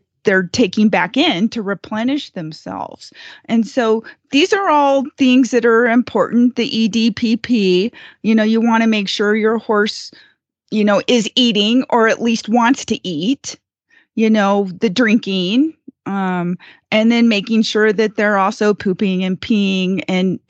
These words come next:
you're keeping an eye on, on that as well. Um, you know, a lot of us, we train our horses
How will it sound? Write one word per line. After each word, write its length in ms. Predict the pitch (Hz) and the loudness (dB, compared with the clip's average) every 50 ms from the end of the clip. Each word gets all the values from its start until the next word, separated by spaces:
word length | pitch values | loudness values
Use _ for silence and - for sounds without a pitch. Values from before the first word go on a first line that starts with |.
| - _ _ | -20 _ _
you're 180 | - 180 185 165 | -4 -4 -2 -4
keeping 400 | - - 220 208 - 202 185 185 | -4 -4 -4 -2 0 0 0 0
an 160 | 185 180 180 | 0 0 0
eye 200 | 180 185 180 180 175 | 0 2 0 0 0
on, 220 | 175 170 170 165 - _ - | 0 0 -2 -2 -4 _ -6
on 320 | 180 175 170 170 170 160 - _ - | -4 -2 0 0 -2 -2 -6 _ -2
that 300 | 240 233 233 226 - - - | -2 0 0 0 -2 -2 -2
as 180 | 180 180 175 | -2 -2 -2
well. 720 | 180 170 190 214 233 240 214 190 185 180 180 185 190 - - - - - - - _ _ _ - | -4 -4 -2 0 2 2 2 2 0 0 -2 -2 -4 -8 -14 -20 -20 -20 -20 -20 _ _ _ -8
Um, 480 | 175 180 175 165 160 156 160 165 165 - - _ | -6 -4 -2 -2 -4 -4 -4 -6 -8 -10 -8 _
you 100 | 196 202 | -2 0
know, 160 | 202 202 214 | 2 2 2
a 20 | 214 | 4
lot 240 | 220 220 226 226 | 4 4 4 2
of 160 | 226 226 226 196 | 2 2 2 2
us, 260 | 220 214 220 - - | 0 0 -2 -4 -6
we 140 | 208 233 202 | -6 -6 -6
train 340 | - - - 285 226 240 233 | -4 -2 0 0 2 2 0
our 120 | 208 214 | 0 -2
horses 540 | 233 247 220 220 220 - - 220 214 - - | -2 -2 -4 -4 -4 -2 -2 -2 -2 -2 -6